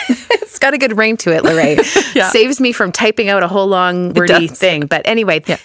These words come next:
Speaker 1: that's the idea. So your annual obligation. So if you, as an example,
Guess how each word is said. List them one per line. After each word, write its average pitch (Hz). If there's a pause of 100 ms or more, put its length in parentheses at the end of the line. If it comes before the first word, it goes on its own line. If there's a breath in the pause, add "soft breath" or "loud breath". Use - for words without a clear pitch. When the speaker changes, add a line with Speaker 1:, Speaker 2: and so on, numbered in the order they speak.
(140 loud breath)
Speaker 1:
that's 240
the 262
idea. 160
So 175
your 190
annual 240
obligation. 185 (440 soft breath)
So -
if 160
you, 226
as 208
an 185
example, 156